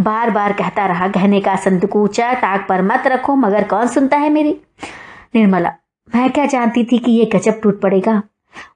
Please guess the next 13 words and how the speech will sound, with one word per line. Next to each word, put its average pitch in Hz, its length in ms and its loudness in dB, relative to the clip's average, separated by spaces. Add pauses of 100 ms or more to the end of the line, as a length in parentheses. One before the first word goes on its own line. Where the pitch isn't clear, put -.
मुंशी 214 360 2
जी, - 160 -8 (260)
अच्छा, 240 400 0 (240)
इतना 269 260 0
तो 269 140 2
जानती 208 360 0
थी 277 140 2
कि 262 120 -2
ये 240 60 4
गजब 208 380 0 (600)
हो 233 100 2
सकता 233 340 -2
है। 254 440 -2